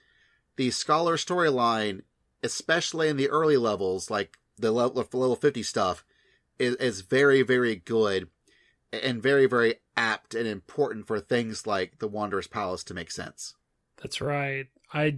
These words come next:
Speaker 2: just finished, like, leveling my Scholar past that. And I remember it starts getting into it. Most of those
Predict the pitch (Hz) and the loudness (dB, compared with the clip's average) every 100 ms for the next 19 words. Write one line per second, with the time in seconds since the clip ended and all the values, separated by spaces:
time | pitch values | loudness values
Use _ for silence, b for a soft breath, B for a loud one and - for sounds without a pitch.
0 | 127 - 139 151 151 151 - - - _ | -4 -8 0 4 6 4 2 -4 -6 _
1 | _ - 165 151 139 - - - 143 127 | _ -6 0 0 0 -4 -8 -8 -6 -6
2 | - 147 139 139 135 131 131 - - 131 | -8 -4 -2 0 0 0 -2 -4 -4 -4
3 | 131 123 - 135 127 - 131 127 123 123 | -2 -4 -6 -6 -6 -8 -8 -8 -8 -10
4 | _ _ _ _ _ _ _ - 151 143 | _ _ _ _ _ _ _ -4 0 2
5 | 143 143 147 147 143 139 135 131 - - | 4 4 4 6 4 4 2 0 -6 -8
6 | 147 - - 143 135 - 151 135 135 131 | -6 -4 -2 0 -2 -2 -2 0 0 -2
7 | 127 147 175 - _ _ _ _ _ - | -2 0 0 0 _ _ _ _ _ -10
8 | 226 208 214 202 202 170 147 - | 0 6 8 8 6 6 4 0